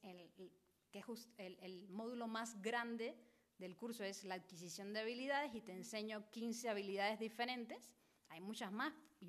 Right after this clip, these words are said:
y supongo yo que poco a poco iré adicionando más habilidades al curso, porque esto es un proceso expansivo. Pero por el momento está con quince habilidades, donde te enseño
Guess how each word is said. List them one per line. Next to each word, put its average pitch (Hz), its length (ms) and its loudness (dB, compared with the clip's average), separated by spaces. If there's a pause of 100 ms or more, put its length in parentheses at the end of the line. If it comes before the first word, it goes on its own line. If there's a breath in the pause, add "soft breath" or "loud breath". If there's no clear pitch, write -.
(520)
y 196 140 -6
supongo 220 420 0
yo 240 160 6
que 240 100 0
poco 233 400 2
a 208 80 6
poco 226 180 4
iré 233 280 4 (600 loud breath)
adicionando 214 840 2
más 233 200 2
habilidades 220 420 4
al 220 100 2
curso, 285 240 0
porque 196 180 -2
esto 233 120 -2
es 220 60 -4
un 233 120 2
proceso 233 640 4
expansivo. 180 760 2 (460 loud breath)
Pero 196 220 0
por 208 140 2
el 202 60 2
momento 220 320 4
está 247 240 2
con 247 180 0
quince 233 300 2
habilidades, 254 640 8
donde 202 240 0
te 170 120 -6
enseño 185 500 0